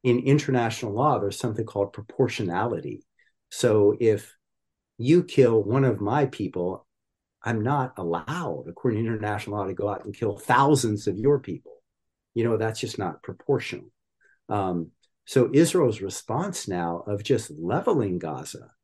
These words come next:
and destroying half the homes in Gaza, and two-thirds, if not more, of the people of Gaza are now refugees again,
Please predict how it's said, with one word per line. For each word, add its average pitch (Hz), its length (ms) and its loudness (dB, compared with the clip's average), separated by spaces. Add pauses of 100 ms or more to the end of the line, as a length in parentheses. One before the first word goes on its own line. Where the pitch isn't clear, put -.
(340)
and 110 120 -2
destroying 117 540 2
half 147 360 -6
the 107 120 -2
homes 107 840 -2 (420)
in 110 140 0
Gaza, 90 560 -4 (140)
and 117 420 -2 (840)
two-thirds, 156 920 4
if 110 180 -2
not 110 280 -2
more, 156 400 2
of 101 120 0
the - 120 0
people 110 300 -2
of 101 140 -2
Gaza 101 360 -4
are 98 120 -6
now 98 180 -4
refugees 113 920 -2
again, 110 840 -2